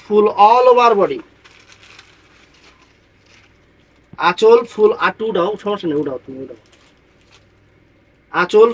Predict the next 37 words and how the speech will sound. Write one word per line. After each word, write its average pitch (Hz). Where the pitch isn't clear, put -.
ফুল 208
all 208
over 220
body 208
এবং 185
একদম 190
পুরা 226
ফুল 226
বডিটা 190
এরকম 202
জরির 180
পিটানো 196
কাজ 170
হবে। 170
ব্যাক 180
সাইডটা 185
দেখেন, 208
এই 165
যে 208
এরকম 233
একদম 190
পিটানো, 208
ওই 185
যে 196
একদম 180
পিটানো 233
কাজ 165
হবে 156
জরিগুলা। 156
আর 160
ব্লাউজ 175
পিসটা 226
হবে 214
এই 170
যে 185
এখান 185
থেকে 196